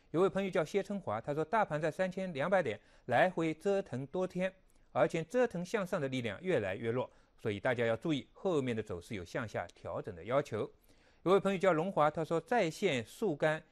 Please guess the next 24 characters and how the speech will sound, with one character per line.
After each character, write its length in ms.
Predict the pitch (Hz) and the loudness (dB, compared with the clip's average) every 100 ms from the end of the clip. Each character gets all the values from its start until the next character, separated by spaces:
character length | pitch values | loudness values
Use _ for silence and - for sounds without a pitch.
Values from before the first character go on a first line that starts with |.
| _ - | _ -4
飘 280 | 185 175 175 | 2 4 2
旗 240 | - 139 | -2 -4
面， 220 | 185 139 - _ _ | -2 -2 -6 _ _
绿 220 | - 262 170 | 0 2 2
旗 280 | - 139 - | -2 -6 -6
红 260 | - 135 180 | -2 -2 -2
旗 280 | - 143 - | -4 -8 -8
时 180 | - | -8
常 220 | 139 127 120 | -6 -4 -2
变， 180 | 143 104 _ _ _ | -2 -4 _ _ _
说 360 | - - 214 208 | -4 4 6 6
上 280 | 202 220 123 - | 4 2 0 0
到 160 | 185 143 | 2 4
下 180 | 147 | 2
皆 200 | 117 151 | 0 2
有 140 | 147 123 | 2 2
理， 160 | 98 - - | -2 -10 -4
还 120 | 104 | -2
得 160 | 98 - | -4 -4
量 340 | 147 139 104 | 0 0 0
能 220 | 87 92 110 | -8 -10 -10
定 240 | - 107 90 - | -8 -8 -10 -20
局 180 | - 92 | -18 -10
面。 220 | 120 151 | -4 -6